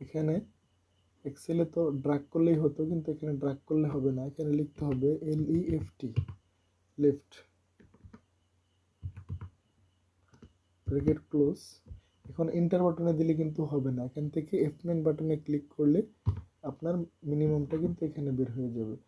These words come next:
তো আমি যদি নিচেরগুলো বের করতে চাই, তাহলে এটা কন্ট্রোল সি দিয়ে কপি করব, তারপর এখান থেকে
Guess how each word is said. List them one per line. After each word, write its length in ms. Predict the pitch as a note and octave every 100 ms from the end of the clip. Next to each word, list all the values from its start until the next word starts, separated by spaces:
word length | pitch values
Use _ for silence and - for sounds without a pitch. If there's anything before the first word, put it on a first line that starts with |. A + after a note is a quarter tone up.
| _ _ _
তো 80 | D3
আমি 140 | D#3
যদি 220 | E3 D#3
নিচেরগুলো 500 | D3+ D3 E3+ E3 E3+
বের 160 | D3+ D3
করতে 280 | D3+ C#3+ C#3+
চাই, 220 | C#3+ D3
তাহলে 300 | D#3 D3+ D#3
এটা 180 | D3 C#3+
কন্ট্রোল 480 | D#3 D3+ - D#3
সি 220 | D3 - D3
দিয়ে 240 | C#3+ D3+ -
কপি 260 | C#3+ D#3+
করব, 380 | D#3+ D3 B2+ C3 - _ _ - - _ _
তারপর 320 | C#3+ C#3 D3
এখান 320 | D3 D3 D#3
থেকে 400 | D3+ D3+ - C#3